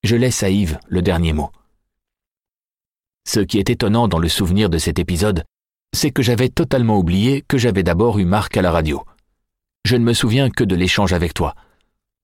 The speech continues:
Et que de ton côté, tu n'aies plus le souvenir de la cause qui a déclenché mon appel. Une petite glissade dans la neige sur quelques mètres, au passage entre deux cordes fixes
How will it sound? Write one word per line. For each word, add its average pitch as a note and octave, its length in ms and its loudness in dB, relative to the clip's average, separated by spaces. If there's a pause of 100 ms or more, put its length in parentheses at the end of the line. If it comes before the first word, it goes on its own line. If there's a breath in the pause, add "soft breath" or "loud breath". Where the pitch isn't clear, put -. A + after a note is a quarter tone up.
(140)
Et A2 160 0
que G#2 160 -2
de F2+ 140 0
ton G2 160 -2
côté, G#2 320 0 (580 loud breath)
tu C3+ 140 -2
n'aies G#2 120 2
plus C3+ 180 -2
le A2+ 100 2
souvenir G#2+ 580 0
de G#2 100 0
la F2+ 180 2
cause B2 340 0
qui - 120 -2
a F#2 60 2
déclenché F#2 500 0
mon E2 160 0
appel. D#2 360 -4 (840)
Une G2+ 200 0
petite G#2+ 300 -2
glissade F2 460 -2
dans E2+ 140 -2
la E2+ 100 2
neige E2 240 0
sur - 180 -6
quelques - 240 -2
mètres, D#2+ 280 -2 (420 soft breath)
au G#2+ 100 0
passage F#2 420 0
entre F2+ 240 -2
deux F#2 180 0
cordes E2 260 0
fixes - 340 -6